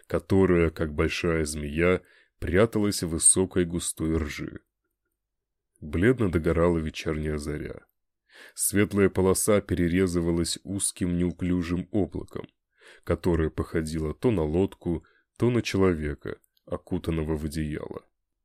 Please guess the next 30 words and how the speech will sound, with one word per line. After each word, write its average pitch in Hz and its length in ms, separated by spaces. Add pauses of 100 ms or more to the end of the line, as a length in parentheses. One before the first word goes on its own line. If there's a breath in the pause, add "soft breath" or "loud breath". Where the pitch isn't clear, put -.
(460)
Проехал 85 600
я 80 200
версты 80 500
две-три, 80 640 (420 loud breath)
и 87 80
вот 87 460
на 87 140
бледном 87 480
фоне 92 420
зари 82 540 (160 soft breath)
стали 87 440
вырастать 82 720
один 82 360
за 78 160
другим 82 440
стройные, 87 880 (200 soft breath)
рослые 82 600
тополи. - 640 (800 loud breath)
Вслед 87 320
за 85 180
ними 101 300
заблистала 80 720
река, - 500 (560 loud breath)
и 85 80
предо 87 340
мною 98 400
вдруг, 85 460
как 92 220
по 90 100
волшебству, 87 920